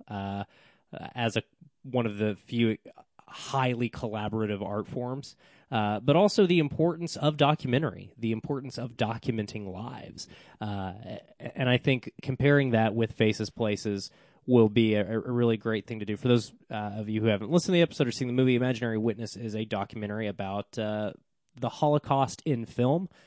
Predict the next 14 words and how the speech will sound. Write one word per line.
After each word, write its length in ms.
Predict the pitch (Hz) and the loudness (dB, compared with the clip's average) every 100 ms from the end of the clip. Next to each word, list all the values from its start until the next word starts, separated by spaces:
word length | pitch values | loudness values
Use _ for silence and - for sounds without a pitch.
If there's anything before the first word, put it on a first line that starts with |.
| _ - | _ -2
uh, 200 | 98 95 | 0 2
both 260 | 110 107 | 2 2
narrative 520 | 113 113 113 113 104 | 0 2 4 4 2
and, 400 | 98 104 110 104 - - | 0 -6 -6 -8 -16 -8
uh, 200 | 113 104 | -2 0
documentary, 640 | 107 110 - 113 120 120 - _ _ - | 0 0 0 -4 -4 -6 -8 _ _ -10
and, 320 | 101 95 95 | -6 -4 -2
uh, 220 | 98 98 104 | 0 0 0
basically 380 | 120 135 - | 2 2 2
just 180 | 139 135 | 2 2
makes 260 | 113 113 - | 2 0 0
the 100 | 117 | -4
case 340 | 107 107 104 | -2 -2 -4
for 500 | - 113 104 107 101 | -6 -2 2 2 0